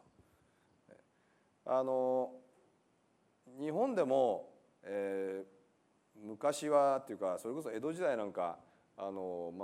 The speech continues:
貧しい人は衣を重ねるということがなくてですね、よく落語に出てくるんですけどね、あの、えー、一枚しか着てないというような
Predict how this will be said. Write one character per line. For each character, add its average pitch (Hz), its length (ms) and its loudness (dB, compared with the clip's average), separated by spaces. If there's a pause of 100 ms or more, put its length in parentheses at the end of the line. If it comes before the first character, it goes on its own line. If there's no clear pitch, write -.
貧 110 80 -8
し 151 180 -6
い - 20 -6
人 107 160 -4
は 92 240 2 (460)
衣 131 260 -2
を 117 80 -2 (220)
重 135 80 -6
ね 143 120 2
る 156 100 -2
と 113 100 -6
い 90 80 -4
う 80 40 -10
こ 82 80 -12
と 80 80 -18
が 85 100 -14
な 104 140 -6
く - 100 -20
て - 80 -20
で - 100 -20
す - 100 -20
ね、 98 80 -10
よ 156 80 -4
く 139 80 -8
落 131 220 -2
語 185 100 0
に 190 80 -4
出 202 80 0
て 180 120 -2
く 104 100 -10
る 71 80 -16
ん 62 40 -20
で - 60 -20
す - 100 -20
け - 60 -20
ど 87 80 -18
ね、 104 140 -10 (500)
あ 90 60 -8
の、 85 540 -6 (720)
え 78 380 -14
ー、 101 40 -10
一 131 200 -10
枚 131 180 2
し - 80 -12
か 87 80 -14
着 - 100 -20
て 87 120 -10
な 76 120 -14
い 71 100 -18
と 69 80 -20
い 65 40 -20
う 64 120 -20
よ 64 100 -20
う - 20 -20
な 58 60 -20